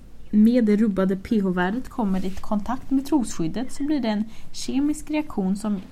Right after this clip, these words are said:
då gör att tyget mer eller mindre bleks. Ja. Så alltså. Kvinnan har ett så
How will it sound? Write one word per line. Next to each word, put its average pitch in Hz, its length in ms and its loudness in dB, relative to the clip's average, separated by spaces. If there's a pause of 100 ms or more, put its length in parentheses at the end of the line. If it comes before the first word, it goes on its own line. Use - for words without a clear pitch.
då 220 540 0
gör 190 180 0
att 185 300 -4
tyget 220 540 4
mer 262 280 2
eller 269 200 0
mindre 175 300 2
bleks. - 720 -4 (1200)
Ja. - 200 -4 (1000)
Så 196 340 -6
alltså. - 540 -6 (500)
Kvinnan 220 540 0
har 208 260 -2
ett 202 260 -10
så 202 300 -10